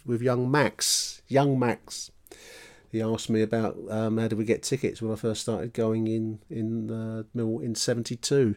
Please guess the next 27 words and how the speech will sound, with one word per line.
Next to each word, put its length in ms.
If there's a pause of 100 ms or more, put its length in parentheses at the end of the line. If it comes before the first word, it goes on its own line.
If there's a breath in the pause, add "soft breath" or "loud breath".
(520 loud breath)
And 160
of 80
course, 220
we, 160
the 120
answer 260
is 100
we 80
didn't 200
have 160
tickets 600
back 240
then. 400 (140)
And 360
I, 20
I 40
said 180
it 120
then, 180
I'll 120
say 260
it 60
again 420 (340 loud breath)
if 180
Max 280
is 140
listening. 420